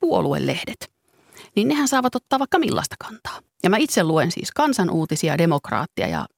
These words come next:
ää, Verkkouutisia. Mä tykkään seurata kaikkia poliittisia lehtiä. Ja J S N:n puheenjohtaja Eero Hyvönen sanoi, että näistä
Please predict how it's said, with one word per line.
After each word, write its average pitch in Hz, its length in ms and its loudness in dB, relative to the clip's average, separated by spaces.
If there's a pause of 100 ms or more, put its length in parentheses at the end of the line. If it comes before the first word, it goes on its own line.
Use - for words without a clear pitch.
(160)
ää, 135 180 0
Verkkouutisia. - 680 -2 (800)
Mä 175 180 0
tykkään 160 320 0
seurata 143 300 0 (340)
kaikkia 165 280 -2
poliittisia 151 440 -2
lehtiä. - 300 -4 (640)
Ja 170 520 2 (200)
J 269 160 4
S 190 60 -4
N:n 175 160 2
puheenjohtaja 160 580 0
Eero 180 280 2
Hyvönen 151 320 -2
sanoi, 175 260 0
että - 160 -2
näistä 220 380 0